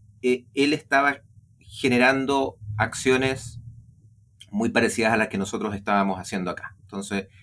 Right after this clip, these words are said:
eh, yo personalmente agradezco, eh, tenerte la, tener la oportunidad de, eh, estar abriendo este nuevo ciclo contigo, Jorge. Eh, de verdad siento un, una sensación muy hermanable entre lo que estás haciendo tú allá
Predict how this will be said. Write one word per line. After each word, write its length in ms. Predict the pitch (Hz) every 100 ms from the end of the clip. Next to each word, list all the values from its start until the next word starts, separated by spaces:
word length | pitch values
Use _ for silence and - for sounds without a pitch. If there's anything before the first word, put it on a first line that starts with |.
| -
eh, 380 | - 95 92 90 101
yo 140 | 113
personalmente 760 | 117 120 120 120 127 123 127
agradezco, 840 | 120 110 107 113 117 - 123 123 -
eh, 180 | 113 110
tenerte 540 | - 110 110 - 120 110
la, 320 | 110 104 101
tener 180 | 104 104
la 80 | 110
oportunidad 600 | 104 - 98 101 110 117
de, 320 | 117 113 113 - - -
eh, 220 | 101 104
estar 260 | 104 - 113
abriendo 340 | 110 117 120
este 140 | 120 113
nuevo 220 | 113 113
ciclo 340 | - 120 123
contigo, 520 | 120 107 - 120 123 123
Jorge. 500 | 135 120 - 113 - _ _ -
Eh, 460 | 95 95 98 92 98
de 200 | 95 110
verdad 360 | 104 107 127
siento 560 | 123 123 117 - 117 113
un, 340 | 117 113 110 110
una 240 | 110 110
sensación 500 | - 107 104 - 117
muy 380 | 117 123 123 120
hermanable 760 | 120 110 113 120 123 123 127 117
entre 200 | - 110
lo 80 | 107
que 60 |
estás 220 | 101 113
haciendo 320 | 92 - 117 110
tú 80 |
allá 360 | 110 110 117 127